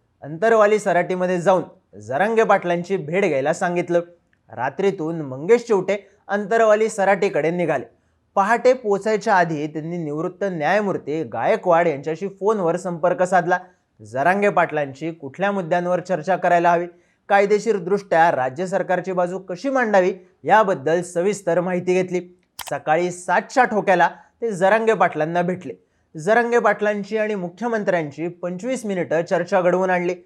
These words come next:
जरांगे पाटलांना सरकार त्यांच्या मागण्यांबद्दल सकारात्मक असल्याचं पटवून दिलं आणि थांबलेला संवाद एका रात्रीत पुन्हा सुरू केला. दोन दिवसांनी मुख्यमंत्री एकनाथ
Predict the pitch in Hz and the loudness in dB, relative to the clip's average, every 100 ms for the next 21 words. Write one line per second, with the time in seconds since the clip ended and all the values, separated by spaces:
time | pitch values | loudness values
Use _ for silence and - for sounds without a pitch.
0 | _ _ _ 98 113 160 226 226 202 180 | _ _ _ -14 -4 0 2 4 4 4
1 | 180 170 196 - _ - - 208 208 214 | 0 0 -6 -10 _ -8 0 0 2 0
2 | 220 208 202 220 202 156 156 208 220 190 | 0 -2 -2 -4 -2 -2 0 0 2 -2
3 | 135 143 165 - 139 180 196 196 196 233 | -2 -4 -4 -8 -2 0 0 -2 -2 -2
4 | 208 175 185 185 151 226 277 262 202 - | -2 -2 -4 -8 -8 -2 4 4 4 0
5 | - _ - 240 269 - 165 185 233 277 | -16 _ -10 -8 -8 -12 -12 -2 4 4
6 | 269 269 208 185 185 - _ _ - 147 | 4 2 4 4 2 -6 _ _ -12 -8
7 | 151 220 196 156 160 180 - 170 190 190 | 2 4 4 2 -4 -6 -6 -2 -2 0
8 | 180 185 190 160 - _ - 135 233 294 | 0 0 0 -2 -6 _ -12 0 2 4
9 | 277 233 233 202 151 175 160 190 190 190 | 2 2 2 0 -4 -4 -6 -6 -6 -2
10 | 202 165 165 | 0 0 -2